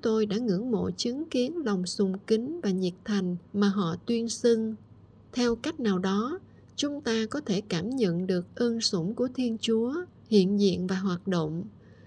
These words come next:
Đối với chúng tôi, đó là một phước lành khi được chia sẻ với họ. Tính hiệp hành và việc chăm sóc ngôi nhà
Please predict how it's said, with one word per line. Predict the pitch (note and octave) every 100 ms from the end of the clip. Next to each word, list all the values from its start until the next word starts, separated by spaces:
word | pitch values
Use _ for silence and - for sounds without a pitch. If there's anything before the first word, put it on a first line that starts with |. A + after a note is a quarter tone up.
| - -
Đối | B3+
với | D4 D4+
chúng | D4+ D4+ D4
tôi, | B3 A#3+ A#3
đó | - B3
là | C#4
một | F#3+ F3 E3+ -
phước | C#4+ E4
lành | G#3 F#3+ F3 E3+ - - -
khi | B3+
được | A3+ F#3 -
chia | - A#3 A3+
sẻ | - F#3 F3+
với | B3 C#4
họ. | B3 F3 D3 D#3 F3+ - - - - - - - - - - -
Tính | C#4 D#4+
hiệp | E4+ G#3+ -
hành | A3 G#3 F#3+ F3+ F3 -
và | G3 F#3+
việc | F#3+ F3+ -
chăm | A#3+ A3+ A3+
sóc | - D#4 A#3+
ngôi | A3+ A3+
nhà | G3+ F3+